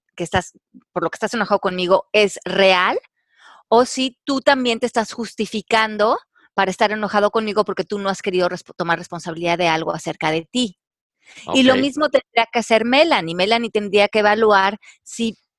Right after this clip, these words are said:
Speaker 1: dentro de su experiencia la relación conmigo vale la pena o no. Y
Speaker 2: Claro.
Speaker 1: que viniera desde la claridad de su experiencia conmigo, porque finalmente todas nuestras percepciones de otros seres humanos van a ser nuestras interpretaciones.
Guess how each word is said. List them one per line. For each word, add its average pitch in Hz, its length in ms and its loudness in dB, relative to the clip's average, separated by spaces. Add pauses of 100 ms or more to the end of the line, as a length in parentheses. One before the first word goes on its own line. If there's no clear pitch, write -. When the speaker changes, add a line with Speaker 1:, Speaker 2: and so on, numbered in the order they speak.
Speaker 1:
dentro 220 480 2
de 190 120 2
su 262 260 0
experiencia 220 720 2
la 185 160 2
relación 180 520 -2
conmigo 208 480 0
vale 185 240 2
la 185 140 2
pena 170 520 -2
o 190 120 0
no. 254 300 2 (600)
Y 208 120 2
Speaker 2:
Claro. - 60 0
Speaker 1:
que 233 100 6
viniera 233 320 -2 (240)
desde 214 340 4
la 240 200 2
claridad 262 640 2 (100)
de 190 200 -4
su 302 320 -2
experiencia 180 760 0
conmigo, 202 600 -2
porque 190 260 -4
finalmente 226 720 0 (160)
todas 285 360 4
nuestras 208 340 -6
percepciones 180 600 -6
de 175 60 0
otros 196 220 -6
seres 190 220 -4
humanos 180 360 -4
van 170 120 0
a 170 60 -4
ser 185 140 -6
nuestras 165 260 -12
interpretaciones. 175 1040 -4